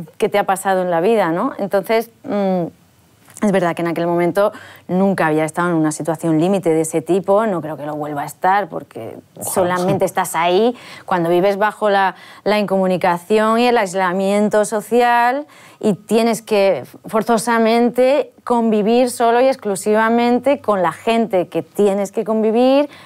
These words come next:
Speaker 1: bajo las normas que has de cumplir, porque no es solo una microsociedad aislada, sino también son las cámaras, los micros, los horarios, que no te puedes saltar. O sea, si te apagan la luz a las once, tú no puedes decir, "Ah,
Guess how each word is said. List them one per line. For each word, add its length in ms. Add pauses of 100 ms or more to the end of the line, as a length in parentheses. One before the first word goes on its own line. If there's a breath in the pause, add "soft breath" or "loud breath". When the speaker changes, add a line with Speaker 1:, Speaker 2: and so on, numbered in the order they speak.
(140 loud breath)
Speaker 1:
bajo 400
las 260
normas 960 (120)
que 160
has 280
de 140
cumplir, 560
porque 360 (340 loud breath)
no 100
es 60
solo 180
una 140
microsociedad 680
aislada, 600 (240 loud breath)
sino 340
también 580
son 380 (200 loud breath)
las 180
cámaras, 800
los 260
micros, 680 (140)
los 280
horarios, 800
que 100
no 120
te 100
puedes 180
saltar. 340
O 40
sea, 160
si 100
te 60
apagan 280
la 120
luz 160 (120)
a 80
las 200
once, 400 (240 loud breath)
tú 100
no 60
puedes 160
decir, 320 (520 loud breath)
"Ah, 220